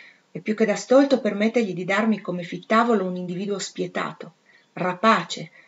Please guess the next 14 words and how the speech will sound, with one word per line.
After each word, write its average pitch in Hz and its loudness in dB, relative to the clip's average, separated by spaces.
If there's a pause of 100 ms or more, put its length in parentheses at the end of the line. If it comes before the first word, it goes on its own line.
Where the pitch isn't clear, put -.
(200)
al 165 -6
posto 170 -8
di 180 -2
un 175 -4
uomo 175 -4
onesto, 165 -6
al - -18
quale 170 -2
ho 170 0
già 165 0
fatto 196 -4
una 180 -6
mezza 175 -4
promessa. 175 -8